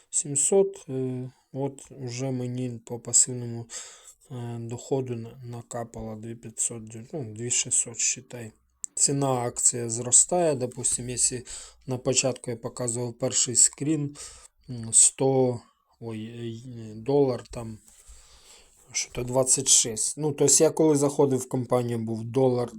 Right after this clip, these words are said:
десять, долар п'ятнадцять, ну, на початку, е, росло не сильно, швидко.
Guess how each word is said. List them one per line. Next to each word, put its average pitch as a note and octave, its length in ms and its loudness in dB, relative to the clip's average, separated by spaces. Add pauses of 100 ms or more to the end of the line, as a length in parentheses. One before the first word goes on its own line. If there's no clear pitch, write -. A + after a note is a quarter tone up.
(140)
десять, C3+ 460 4
долар A#2+ 340 0
п'ятнадцять, E3+ 600 0
ну, C#3 120 0
на B2 160 -2
початку, A#2+ 720 0
е, - 20 -18 (1300)
росло A#2 540 0
не A2+ 140 -8
сильно, D#3+ 600 2
швидко. C3 720 -2